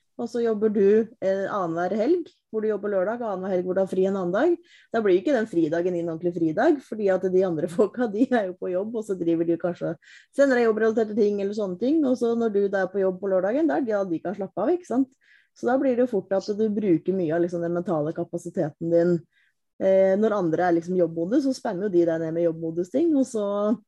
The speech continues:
har de fri når du er på den vanlige jobben din etterpå, ikke sant? Det er liksom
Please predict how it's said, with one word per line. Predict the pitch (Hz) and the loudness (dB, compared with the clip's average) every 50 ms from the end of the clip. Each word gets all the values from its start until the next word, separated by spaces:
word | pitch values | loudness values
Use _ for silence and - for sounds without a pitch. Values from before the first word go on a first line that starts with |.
| _ _ _ _ _ _ _ _ _ _ _ - | _ _ _ _ _ _ _ _ _ _ _ -6
har | - 359 302 | -2 0 2
de | 269 285 - | 2 2 0
fri | - 196 208 214 | 0 0 0 2
når | 226 226 226 | 2 2 2
du | 202 202 190 | 2 2 2
er | 185 185 185 | 2 0 0
på | 226 220 | -2 -2
den | 220 226 233 | -2 -2 -2
vanlige | 220 214 175 151 165 170 165 | -2 -4 -4 -4 -2 -2 -4
jobben | 151 160 156 160 | -2 -4 -6 -4
din | 165 175 | -4 -4
etterpå, | 180 180 151 143 - - 214 | -4 -6 -8 -8 -4 -4 -4
ikke | 220 - - | -4 -4 -6
sant? | 208 220 220 - _ - | -6 -6 -6 -8 _ -10
Det | - 226 | -8 -6
er | 226 214 196 185 | -4 -4 -4 -2
liksom | 180 180 175 185 180 175 175 180 | -2 -2 -2 -2 -2 -2 -2 -4